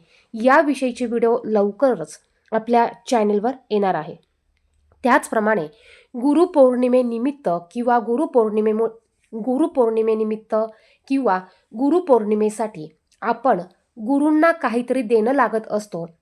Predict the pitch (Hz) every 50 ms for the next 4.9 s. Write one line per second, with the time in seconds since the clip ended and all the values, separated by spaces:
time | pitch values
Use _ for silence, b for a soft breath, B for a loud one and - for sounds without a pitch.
0 | _ _ 220 226 226 214 233 226 220 220 254 254 262 220 185 180 180 b b b
1 | b b - - 240 233 - 277 269 269 262 - - 214 220 226 254 262 277 320
2 | 339 247 262 269 277 277 - - - 330 320 - 285 269 262 233 165 143 - -
3 | _ _ _ _ _ _ - 233 247 269 277 311 302 233 254 240 226 220 214 -
4 | 247 226 220 247 220 220 220 214 214 175 156 - _ _ - 226 220 226